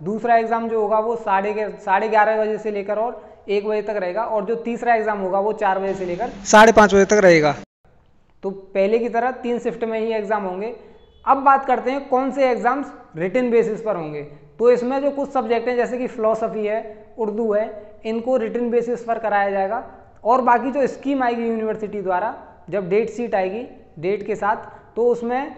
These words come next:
बता दिया जाएगा कि कौन से एग्जाम्स रिटन बेसिस पर होंगे। तो बस ये थी कुछ जानकारी एग्जाम पैटर्न के बारे में यूनिवर्सिटी के। अगर आपको वीडियो अच्छी लगी हो तो वीडियो को लाइक करना, अगर आपके पास कोई सवाल या सुझाव हो तो उसे कमेंट करके जरूर बताना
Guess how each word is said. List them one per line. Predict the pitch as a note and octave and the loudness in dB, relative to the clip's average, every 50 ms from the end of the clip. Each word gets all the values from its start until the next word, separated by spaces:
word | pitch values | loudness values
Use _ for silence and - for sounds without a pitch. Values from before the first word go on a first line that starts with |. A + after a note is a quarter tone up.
| - - | -14 -8
बता | E3 F3 F3 F#3+ G#3+ G#3+ | -8 -4 0 2 2 4
दिया | G#3 A3+ A3 | 4 2 0
जाएगा | G3+ G3+ F#3+ F#3 G3 G3 | 0 0 0 0 -2 -4
कि | F#3+ A3 G3+ | -4 -6 -6
कौन | G3 G3 G3 G3 | -6 -6 -6 -6
से | F#3+ G3 F#3+ | -4 -4 -4
एग्जाम्स | F#3 E3+ E3+ G3+ A3+ C4 C4 - - - - - - - | -4 -4 -4 -6 -6 -6 -8 -14 -18 -20 -20 -20 -12 -8
रिटन | F3 F3+ F3+ G3 F#3 E3+ | -6 -6 -4 -4 -4 -4
बेसिस | E3 D#3+ C3+ D3+ D3+ | -6 -6 -8 -8 -10
पर | D3+ D3+ D3 C#3+ | -10 -10 -12 -12
होंगे। | C#3 C3 C3 C3 B2+ - - - - - - - - - | -12 -12 -14 -16 -16 -18 -18 -20 -20 -20 -20 -14 -6 -4
तो | G#3 | 0
बस | G3 F3+ B3+ D4 C#4+ - - | 4 6 6 6 6 4 0
ये | A3 B3+ C4 | 0 2 2
थी | G#3+ C#4+ C#4 | 2 0 -2
कुछ | C#4 C#4 G#3 | -4 -4 0
जानकारी | G#3 A#3 A#3 A#3+ A#3 A#3 A#3 A#3+ C4 C#4 - - - - - - _ _ - - | 0 0 0 0 0 0 0 0 -2 -4 -8 -14 -18 -20 -20 -20 _ _ -6 -4
एग्जाम | G3 G#3 F#3+ G#3+ B3 B3 A#3 | -4 0 2 2 0 2 0
पैटर्न | A#3+ A#3 A3 A3+ A3+ A3+ | 0 -2 -2 -2 -4 -4
के | A#3 | -2
बारे | A3+ A3 G#3+ G#3+ G#3+ | 0 2 2 0 0
में | A3 A3+ A3 | -2 -4 -4
यूनिवर्सिटी | A3 G#3+ G#3+ G#3+ G#3 G3+ - G#3+ G3+ | -4 -6 -6 -6 -6 -8 -8 -8 -6
के। | A3 | -4
अगर | A#3 A3 G#3+ G#3 G#3 | -2 -2 0 0 0
आपको | G#3 G3+ G#3 G#3+ | 0 0 -2 -4
वीडियो | G#3 G#3 G#3 G3+ G#3 | -4 -4 -4 -4 -4
अच्छी | G3+ G#3 - G#3 | -4 -4 -6 -6
लगी | G3+ G3+ G3+ G3+ | -4 -4 -4 -4
हो | G#3 G3+ | -4 -4
तो | G3 G#3 G3+ | -4 -4 -6
वीडियो | G3+ G3 F#3 F#3+ F3+ | -6 -4 -4 -4 -4
को | F#3+ | -2
लाइक | F3+ F3+ F#3 F#3+ F#3+ - | -2 -2 -2 -2 -2 -4
करना, | G#3 G#3 A3+ A#3+ | -4 -4 -2 0
अगर | A3+ A3 G#3 G3+ G#3+ A3 | 0 0 0 0 0 0
आपके | G#3+ G#3 G3+ G3 G3+ | 0 0 0 -2 -4
पास | G3 G#3 G3 | -4 -4 -4
कोई | G3+ G#3+ | -4 -6
सवाल | G3+ - G#3 G3 G3+ G#3 A3 | -6 -4 -2 0 0 0 0
या | A3 | 0
सुझाव | G#3+ G#3+ G3+ E3+ F#3+ F#3+ F#3+ F#3+ | -2 -4 -4 -4 -2 -2 -2 -2
हो | G3+ G3+ | -4 -6
तो | G#3 G3 | -6 -8
उसे | F#3+ G3+ | -8 -8
कमेंट | G3 G3 F3+ F#3 F#3+ F3+ F3+ | -6 -6 -6 -6 -8 -8 -8
करके | F3+ F3 F3+ F3 | -8 -8 -8 -8
जरूर | E3+ F3 F3 F#3 F#3 | -8 -6 -6 -6 -6
बताना | F#3+ F#3+ G3 G3 G#3+ A#3 | -6 -6 -6 -6 -6 -8